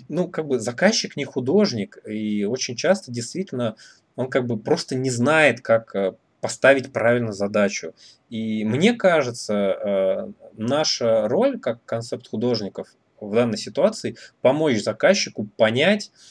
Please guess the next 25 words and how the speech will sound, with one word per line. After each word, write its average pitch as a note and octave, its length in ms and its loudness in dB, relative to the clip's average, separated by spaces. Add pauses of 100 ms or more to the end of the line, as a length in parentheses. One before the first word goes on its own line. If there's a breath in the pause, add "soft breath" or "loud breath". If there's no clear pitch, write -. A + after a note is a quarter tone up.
(200 soft breath)
э, F#2+ 600 -2
что - 200 0
он D#3+ 120 2
хочет. - 460 -2 (260 soft breath)
Словами D3+ 760 6
вербально, A#2+ 720 4 (300 soft breath)
либо C3+ 400 4
референсами. A#2 840 0 (180 soft breath)
Очень F#3 320 2
часто, C3 440 2
то B2 240 -12
есть - 260 -6
не B2+ 140 -2
обязательно G3+ 440 0
же E3+ 120 -4
кидаться D3+ 760 0 (120)
и D3 360 -2
рисовать, D3 540 0
да, C#3+ 180 2
можно C#3+ 340 -4
собрать C3 440 -2
там G2+ 220 -8 (760)
три B2+ 160 0
подборки A2+ 560 2
рефов B2 420 -2